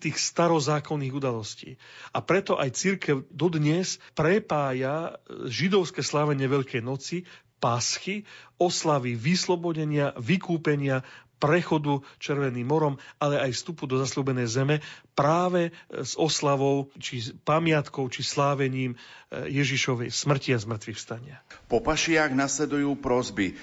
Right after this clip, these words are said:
Speaker 2: V tomto roku sme zachytili správu o tom, že sa majú doplniť o prosbu za postihnutých koronavírusom.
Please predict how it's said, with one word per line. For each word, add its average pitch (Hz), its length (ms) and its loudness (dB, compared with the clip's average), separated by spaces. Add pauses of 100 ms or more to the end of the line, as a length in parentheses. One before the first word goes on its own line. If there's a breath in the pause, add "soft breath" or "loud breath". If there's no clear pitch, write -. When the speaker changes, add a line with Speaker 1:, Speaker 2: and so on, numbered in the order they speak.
(160 loud breath)
Speaker 2:
V - 40 -20
tomto 156 360 2
roku 117 240 -2
sme 104 160 0
zachytili 120 560 -2
správu 117 480 0
o 117 80 2
tom, 110 320 -2
že 104 240 2
sa 113 240 -2
majú 107 360 0
doplniť 110 600 -2
o 104 80 -2
prosbu 107 560 0 (240 loud breath)
za 101 240 2
postihnutých 113 880 -2
koronavírusom. 82 1040 -2